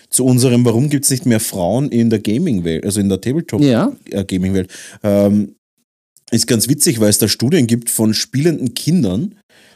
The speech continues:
Speaker 1: und es
Speaker 2: Ja.
Speaker 1: da oft so ist, dass, also das jetzt wirklich einfach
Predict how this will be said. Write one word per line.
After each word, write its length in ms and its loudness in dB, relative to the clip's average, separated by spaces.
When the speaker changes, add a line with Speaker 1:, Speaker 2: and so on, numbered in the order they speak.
Speaker 1:
und 140 0
es 80 -2
Speaker 2:
Ja. 140 0
Speaker 1:
da 80 -6
oft 260 -2
so 320 0
ist, 380 0
dass, 500 2
also 160 -2
das 140 0
jetzt 160 0
wirklich 260 0
einfach 320 -2